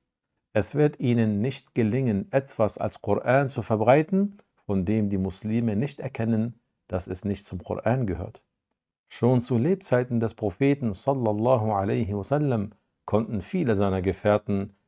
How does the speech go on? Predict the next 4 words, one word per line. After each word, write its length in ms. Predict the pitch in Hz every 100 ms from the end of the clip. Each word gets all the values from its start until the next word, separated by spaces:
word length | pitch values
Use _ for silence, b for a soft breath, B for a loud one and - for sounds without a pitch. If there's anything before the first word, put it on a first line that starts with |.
| _
den 180 | 101 98
Koran 500 | - 95 - 101 104 -
auswendig 640 | 131 131 - 101 92 -
rezitieren. 640 | 101 - 90 101 90 92